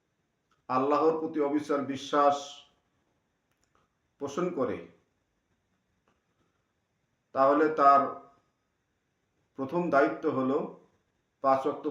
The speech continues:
ফরজ নামাজ, যেখানে যে অবস্থায় থাকুক না কেন, প্রত্যহ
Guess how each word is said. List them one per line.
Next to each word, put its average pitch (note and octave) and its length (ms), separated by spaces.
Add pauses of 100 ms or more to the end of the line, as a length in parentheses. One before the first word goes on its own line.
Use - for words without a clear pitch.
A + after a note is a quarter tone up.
ফরজ C3 300
নামাজ, D3 360 (1500)
যেখানে C3 460
যে C3+ 160
অবস্থায় D3+ 420
থাকুক C#3 380
না C#3 120
কেন, B2 360 (1120)
প্রত্যহ C#3 420